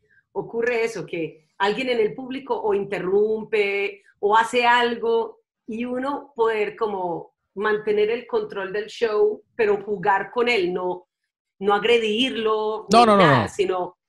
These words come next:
Speaker 1: jugar justamente con él y que se vuelva como, como algo donde uno triunfó sobre esa situación.
Speaker 2: Exacto.
Speaker 1: Ay, eso es una cosa bellísima.
Speaker 2: Sí, no, y tú lo utilizas para los otros chistes y eso, y lo involucras y ya,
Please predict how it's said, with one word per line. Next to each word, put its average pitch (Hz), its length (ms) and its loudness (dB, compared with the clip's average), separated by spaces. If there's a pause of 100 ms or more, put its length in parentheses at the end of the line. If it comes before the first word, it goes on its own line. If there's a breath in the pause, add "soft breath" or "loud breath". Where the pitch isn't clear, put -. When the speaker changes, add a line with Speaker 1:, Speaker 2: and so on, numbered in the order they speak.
Speaker 1:
jugar 285 460 2
justamente 277 600 -4
con 220 160 0
él 240 280 0 (280 soft breath)
y 226 120 -12
que 226 100 2
se 226 120 2
vuelva 214 360 2
como, 196 520 -2 (200)
como 214 180 2
algo 202 240 4
donde 214 280 4
uno 208 200 2
triunfó 226 540 -2
sobre 233 280 0
esa 226 180 0
situación. 240 580 -2
Speaker 2:
Exacto. 185 260 0
Speaker 1:
Ay, 165 220 0
eso 160 180 -6
es - 320 -16
una 185 220 -6
cosa 180 180 -8
bellísima. 147 540 -6
Speaker 2:
Sí, 165 180 0
no, 208 140 4
y 196 60 4
tú 196 120 4
lo 214 100 6
utilizas 151 460 0
para 127 200 -2
los 123 100 -6
otros 127 240 -8
chistes 123 300 -8
y 123 80 -6
eso, 139 160 0
y - 20 2
lo 202 80 6
involucras 202 640 6
y 147 100 2
ya, 170 300 4